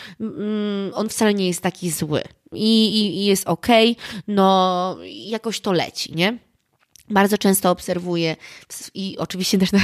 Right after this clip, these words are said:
<laughs> obserwuję swoje rzeczy, nie? To nie wychodzi z jakiegoś oceniającego punktu. Ja, y, trudno mi jest oceniać na bazie tego, jak, czy może słuchać całego pierwszego sezonu tego podcastu. Ale chodzi o to, że, y, obserwuję wokół siebie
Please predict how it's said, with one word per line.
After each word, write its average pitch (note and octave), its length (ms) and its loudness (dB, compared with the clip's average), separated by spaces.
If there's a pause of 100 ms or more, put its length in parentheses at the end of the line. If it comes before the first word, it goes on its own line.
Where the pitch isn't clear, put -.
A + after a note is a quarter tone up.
(240)
<laughs> F#3 240 -2
obserwuję F#3+ 580 2
swoje F#3+ 380 6
rzeczy, F3 360 0
nie? E3+ 140 -4
To E3+ 200 -6
nie F3+ 160 -2
wychodzi F3+ 340 -4
z E3+ 60 -10
jakiegoś F3 340 -4
oceniającego E3+ 720 0
punktu. D3+ 480 -2 (320)
Ja, G3 120 2
y, F3 460 2
trudno G#3 300 0
mi F#3+ 120 0
jest F3+ 160 4
oceniać F3+ 520 2 (120)
na F3 140 6
bazie F3+ 280 4
tego, E3+ 220 4
jak, E3 180 0
czy - 120 -10
może E3+ 180 0
słuchać - 260 -2
całego E3+ 240 0
pierwszego D#3 420 -2
sezonu D3+ 360 -2
tego E3 180 0
podcastu. F#3 640 2 (720)
Ale A3+ 160 0
chodzi D#4+ 260 -4
o A3 120 2
to, C4+ 140 -2
że, A#3 320 -2
y, - 100 -8
obserwuję A#3+ 520 0
wokół G3 400 -4
siebie F3+ 480 -2